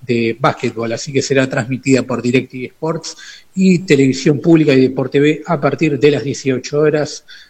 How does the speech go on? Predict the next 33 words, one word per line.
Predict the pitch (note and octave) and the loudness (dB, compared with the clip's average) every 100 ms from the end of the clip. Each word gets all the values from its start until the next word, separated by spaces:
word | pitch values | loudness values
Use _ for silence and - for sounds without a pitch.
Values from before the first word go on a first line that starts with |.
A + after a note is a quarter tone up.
| _ D#3 | _ -2
la | D#3 | -2
final | - D#3 F3+ F#3 - - | 0 -2 -2 -4 -8 -4
intercontinental | G#3 F#3+ D#3 C#3+ B2+ B2+ B2+ B2+ D3+ C#3+ - | -2 0 0 0 0 0 -2 0 -2 -2 -8
en | B2 | -8
el | B2 | -6
estadio | A2 - C#3 C#3 B2 | -6 -2 2 4 4
de | A#2 | 0
Quimsa. | - G#2 - A#2+ G2+ | -6 -14 -14 -16 -12
Para | A2 A2+ | -6 -4
ir | A2 | -6
cerrando, | B2+ - C#3 B2+ B2 - _ _ _ _ _ - | -8 -10 -10 -10 -12 -14 _ _ _ _ _ -4
esas | C#3 - D#3 | -2 0 -4
son | - C#3 C#3 - | 0 0 0 0
algunas | C3 D3 D#3+ C#3+ | 0 4 4 4
de | C#3+ D3 | 4 4
las | C3 | 2
noticias | C3 - C#3+ C#3 - | -4 -2 -2 -4 -6
que | D3 | -2
tenemos | C3+ C#3+ C#3 C3+ | 0 0 0 -2
en | B2 | -4
nuestra | C3+ C3 C3 | -4 -4 -6
sección | - B2+ - D3 C#3 B2 | -6 -6 -2 -2 -2 -2
de | C3 | -2
deportes | B2+ C#3+ C3+ - A#2+ G#2+ | -2 -4 -4 -4 -6 0
de | C3+ C3+ - - _ _ _ _ - | 0 0 -4 -20 _ _ _ _ -4
radiopacu | D#3 D#3 C3+ B2 B2 F3+ - | 0 0 -2 -6 -2 -4 -2
punto | - G3 D3+ C3 | -2 0 -2 0
com | F3 E3 C3+ - | 2 0 -2 -2
punto | F#3 F#3 - D3 | 2 4 4 0
ar. | A2+ A2 | 0 -6
Así | - D3+ | -10 -8
que | C#3+ | -6
estamos | D3+ C#3+ C3+ | -4 -2 -4